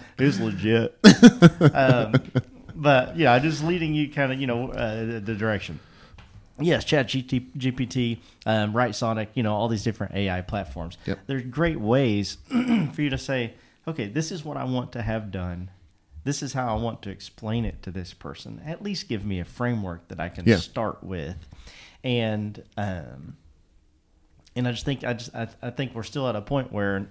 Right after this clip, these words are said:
Speaker 1: not enough brokers are utilizing that techno-,
Speaker 2: Absolutely.
Speaker 1: that technology. Um, and I think if they would just use it once, I know it's forcing me to go in there
Speaker 2: Yeah.
Speaker 1: every single day. Anytime I'm like, "Man, I th-,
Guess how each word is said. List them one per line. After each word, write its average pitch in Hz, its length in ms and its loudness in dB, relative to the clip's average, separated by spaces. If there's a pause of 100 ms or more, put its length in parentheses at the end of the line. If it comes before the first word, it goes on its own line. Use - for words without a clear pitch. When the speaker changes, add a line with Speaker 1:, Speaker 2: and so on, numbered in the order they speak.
(100)
Speaker 1:
not 110 220 -2
enough 110 340 -2
brokers 104 400 -4
are 87 100 -6
utilizing 90 720 -6
that 82 160 -14
techno-, 123 140 -2
Speaker 2:
Absolutely. 92 560 -2
Speaker 1:
that 107 220 -8
technology. 98 840 -8 (360)
Um, 85 500 -10
and 107 120 -8
I 101 40 -6
think 120 240 -8
if 107 100 -10
they 104 120 -6
would 90 100 -8
just 95 220 -8
use 101 200 -6
it 98 100 -8
once, 90 720 -4 (280)
I 190 80 -6
know 104 160 -6
it's - 140 -12
forcing 98 520 -12
me 110 180 -8
to 101 100 -10
go 92 180 -10
in 92 200 -8
there 90 260 -8
Speaker 2:
Yeah. 107 100 4
Speaker 1:
every 120 260 -2
single 90 360 -8
day. 90 260 -8
Anytime 92 420 -8
I'm 85 140 -10
like, 80 240 -14
"Man, 135 160 -12
I 80 260 -16
th-, 67 140 -16